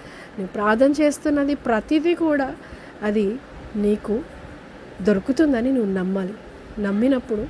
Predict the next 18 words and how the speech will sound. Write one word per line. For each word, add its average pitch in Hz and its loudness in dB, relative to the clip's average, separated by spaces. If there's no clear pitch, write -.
త్వరగా 202 2
దేవుడు 202 2
నీ 208 2
ఎడల 226 2
కార్యం 220 0
జరిగిస్తాడు. 196 -4
రాజు 202 -2
నమ్మిక 208 2
కలిగి 254 4
ఉన్నాడు. 220 2
ఆయన 208 0
కృప 269 2
చేత 262 2
కదలకుండా 262 0
నిలుచున్నాడని 233 2
దేవుని 202 2
వాక్యం 190 -4
తెలియజేస్తుంది. 190 -2